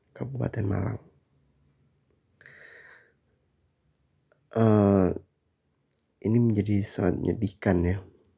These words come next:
bagi insan sepak bola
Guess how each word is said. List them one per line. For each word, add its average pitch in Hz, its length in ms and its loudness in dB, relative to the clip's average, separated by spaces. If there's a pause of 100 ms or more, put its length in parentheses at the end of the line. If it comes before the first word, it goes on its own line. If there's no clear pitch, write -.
(220)
bagi 92 640 -2 (1800)
insan 107 400 -6
sepak - 320 -8
bola 98 480 0